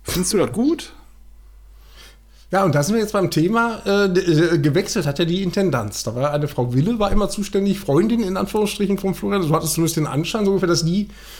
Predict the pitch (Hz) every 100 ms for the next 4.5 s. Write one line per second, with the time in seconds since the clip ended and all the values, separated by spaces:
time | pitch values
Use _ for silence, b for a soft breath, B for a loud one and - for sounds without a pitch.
0 | B B 170 180 202 240 240 240 - 143
1 | 160 190 - - 196 - 165 180 185 185
2 | 160 120 110 143 165 B B B 180 147
3 | 139 196 277 - 302 262 277 247 311 247
4 | 180 131 123 113 139